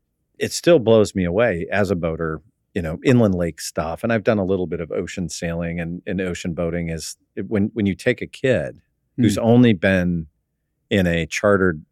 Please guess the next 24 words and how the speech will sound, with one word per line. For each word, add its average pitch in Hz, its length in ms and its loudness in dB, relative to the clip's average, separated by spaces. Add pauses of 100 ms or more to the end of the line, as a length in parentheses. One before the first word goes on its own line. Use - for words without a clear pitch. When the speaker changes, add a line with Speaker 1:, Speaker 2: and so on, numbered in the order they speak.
Speaker 1:
experience 87 680 -2
environment. 80 640 -4
Speaker 2:
Yeah, 98 200 -2
yeah, 90 180 -4
yeah. 80 120 -10 (380)
Speaker 1:
And 92 280 2
you 90 80 -2
say, 90 340 4 (520)
"Where 92 160 -2
do 95 60 -2
you 104 60 0
wanna 107 220 0
go? 135 280 -2 (1200)
Where 98 180 4
do 107 60 2
you, 98 80 -6 (100)
where 104 120 0
do 110 60 0
you," - 140 -14
just - 240 -10
point 113 200 2
in - 60 -8
a 113 40 -8
direction. - 500 -4